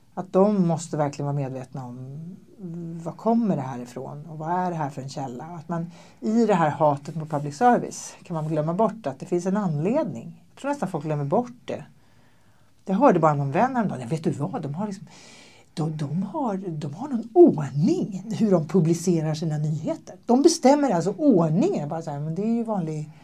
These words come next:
det är ju journalistik. De har sina vinklar." Ja, men det är ju en metod.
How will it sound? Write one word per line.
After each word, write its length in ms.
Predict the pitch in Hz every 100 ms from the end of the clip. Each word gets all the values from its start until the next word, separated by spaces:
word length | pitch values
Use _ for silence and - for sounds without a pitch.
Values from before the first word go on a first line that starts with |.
| - -
det 60 | 214
är 200 | 190 175
ju 60 | 233
journalistik. 520 | 294 277 185 262 311
De 220 | 170 233 -
har 120 | 370
sina 220 | 381 285
vinklar." 600 | 233 226 349 165 - - 196
Ja, 280 | 220 269 254
men 220 | 214 190
det 80 | 208 240
är 40 |
ju 320 | 262 247 233
en 140 | 196 185
metod. 580 | 190 359 466 165 156